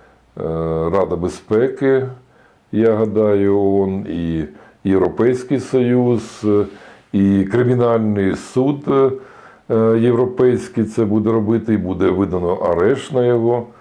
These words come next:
затримання, і далі засудження,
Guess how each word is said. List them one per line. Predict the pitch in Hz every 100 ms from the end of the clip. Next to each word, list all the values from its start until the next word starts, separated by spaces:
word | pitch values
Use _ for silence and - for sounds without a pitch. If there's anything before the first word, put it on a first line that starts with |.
| - - _ -
затримання, | 95 127 127 127 131 120 117 113 113 107 - - _ _ -
і | 107
далі | 104 113 110 110
засудження, | 98 123 123 - 127 110 90 113 110 110